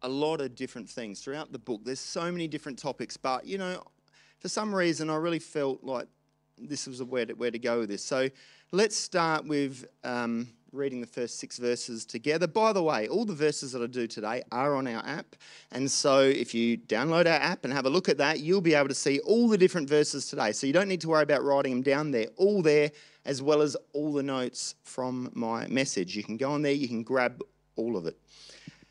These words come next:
James chapter five, verse one to six says, "Look here,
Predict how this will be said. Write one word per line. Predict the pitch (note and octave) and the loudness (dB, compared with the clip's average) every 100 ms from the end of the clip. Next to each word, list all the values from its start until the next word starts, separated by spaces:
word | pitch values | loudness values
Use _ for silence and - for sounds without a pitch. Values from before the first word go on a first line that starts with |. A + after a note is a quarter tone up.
| _ _ _ _ _ _ _ _ _ - | _ _ _ _ _ _ _ _ _ 0
James | D#3+ D#3+ E3 | 6 6 4
chapter | - F3 E3 | 2 0 0
five, | - D#3+ | 4 6
verse | D#3 D#3 F3 | 8 6 6
one | E3+ | 0
to | E3 | 0
six | - E3+ - | 0 -2 2
says, | D#3 C#3+ | 2 4
"Look | G3+ A3+ | 4 4
here, | A3+ A#2 | 4 4